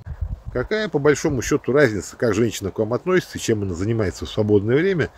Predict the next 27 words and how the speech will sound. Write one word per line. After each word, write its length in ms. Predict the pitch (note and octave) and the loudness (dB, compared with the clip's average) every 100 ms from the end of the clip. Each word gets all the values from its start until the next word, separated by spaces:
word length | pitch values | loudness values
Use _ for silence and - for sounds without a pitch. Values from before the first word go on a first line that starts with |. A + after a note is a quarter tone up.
| - - | -8 -4
если 220 | G#2+ - G#2 | -2 -2 -2
она 200 | G2 F#2+ | 0 -2
убирается, 680 | G#2 D#3 C#3+ C#3+ A#2 - | 2 4 6 6 4 -2
стирает, 600 | F#2 - C3+ A#2 B2 G2+ E2+ | -8 2 4 6 4 2 0
гладит, 460 | G2+ B2+ G#2+ F2 | 2 2 2 -2
моет 260 | G#2 A2 - | -2 -2 -2
посуду 440 | A2+ - D3 G2+ | -4 -4 -4 -4
и 60 | F2+ | -4
сосет? 460 | - G2 D#2 - - - - - - - - _ _ _ - - - - - - | -2 -2 -4 -6 -8 -8 -8 -16 -16 -18 -20 _ _ _ -20 -20 -20 -18 -16 -10
Но 180 | G2 G#2 | -2 -2
нет, 320 | A#2+ G3+ - | 0 -2 -4
мужчине 480 | F#2 F2 - F3 B2+ | -6 -6 -6 0 2
этого 240 | A2+ F#2+ | 2 0
мало, 360 | F2+ D3+ A2+ C#2+ | 2 0 0 -2
ему 260 | D#2+ F#2+ F#2+ | -2 -2 0
нужно, 300 | G#2 D#3 A2 | 2 2 0
чтобы 280 | - F2 F2+ | -6 -6 0
женщина 400 | G#2+ D3+ - F2+ | 0 0 -2 -2
его 300 | E2+ F#2 A#2 | 0 2 2
еще 260 | G2 - | 0 0
и 80 | A2 | 0
любила. 440 | F2+ F#2 C3+ F#3 - - - - - _ _ - - - _ _ - - - - - | 0 -2 0 0 -2 -10 -20 -20 -20 _ _ -20 -14 -14 _ _ -18 -12 -10 -10 -6
Но 100 | G2+ | 4
любовь — 380 | D3+ D#3+ G#3 - | 6 6 2 0
это 140 | A2+ | 2
неопределенное 800 | G#2+ B2+ - D3 E3+ G#3 C3 E2 | 4 4 0 -4 0 0 2 -4
понятие. 520 | - A#2 D3 - - | -4 -2 -2 -4 -8